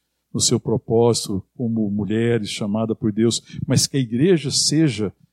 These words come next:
essa mãe espiritual, essa mãe que adota filhos em amor,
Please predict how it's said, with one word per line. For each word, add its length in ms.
essa 260
mãe 240
espiritual, 840
essa 240
mãe 180
que 120
adota 360
filhos 520
em 80
amor, 600